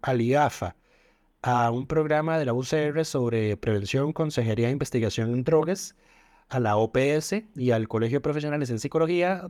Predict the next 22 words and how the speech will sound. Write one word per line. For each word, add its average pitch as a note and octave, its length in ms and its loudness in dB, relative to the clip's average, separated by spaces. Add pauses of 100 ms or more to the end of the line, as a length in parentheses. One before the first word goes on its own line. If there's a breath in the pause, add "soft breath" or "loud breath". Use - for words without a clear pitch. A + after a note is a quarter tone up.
pero D#3 220 2
enfocado E3 480 0
desde D#3+ 140 2
el C#3+ 40 -12
punto C#3+ 260 -2
de D#3+ 60 4
vista D3+ 420 -2
de, D3 400 -2 (540 soft breath)
eh, A2 640 0
las A2 240 0
adicciones C#3 840 0
o B2 80 0
los A2 140 -2
problemas A#2 600 0
de A2 180 2
adicción A2 520 0
a B2 80 2
las B2+ 140 0
drogas C3 340 0
que - 100 -14
puede A2 220 -2
generar, A2+ 460 0